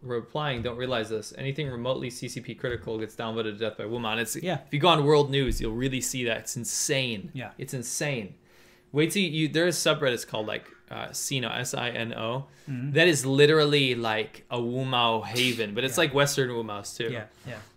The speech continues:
Speaker 1: And that stuff's allowed to thrive, but anything that's remotely critical of, of the C C P gets, like, downvoted to
Speaker 2: Yeah.
Speaker 1: oblivion.
Speaker 2: Yeah, it's
Speaker 1: They're
Speaker 2: crazy.
Speaker 1: really on patrol.
Speaker 2: I made a video about this a short while ago, but
Speaker 1: Yeah.
Speaker 2: it's what it is.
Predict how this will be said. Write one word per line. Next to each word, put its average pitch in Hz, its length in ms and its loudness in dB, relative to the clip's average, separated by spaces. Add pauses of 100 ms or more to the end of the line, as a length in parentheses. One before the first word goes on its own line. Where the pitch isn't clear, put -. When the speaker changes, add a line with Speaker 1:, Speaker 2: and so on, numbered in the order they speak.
(140)
Speaker 1:
And 151 120 2
that 196 140 8
stuff's 220 220 4
allowed 151 240 6
to 127 80 0
thrive, 147 280 4
but 127 120 0
anything 151 400 0
that's 120 160 -6
remotely 120 420 -2
critical 117 420 -2
of, 104 300 -6
of 104 260 -8 (200)
the 117 100 -6
C 117 180 -4
C 113 140 -8
P 117 220 -4
gets, - 200 -6
like, 98 300 -4
downvoted 104 440 -4
to 104 140 -8
Speaker 2:
Yeah. 110 60 -8
Speaker 1:
oblivion. 104 360 -8 (220)
Speaker 2:
Yeah, 127 180 -8
it's - 100 -14
Speaker 1:
They're 131 100 0
Speaker 2:
crazy. 139 120 6
Speaker 1:
really 151 160 8
on 131 140 4
patrol. 110 540 -4
Speaker 2:
I 156 60 -2
made 190 220 6
a - 20 2
video 190 240 6
about 156 280 4
this 143 280 -4 (100)
a 135 40 -10
short 139 260 -4
while 135 200 -4
ago, 131 240 -4
but 127 120 -6
Speaker 1:
Yeah. 117 160 -4
Speaker 2:
it's 120 180 -10
what 131 140 -4
it 131 100 -4
is. 123 300 -6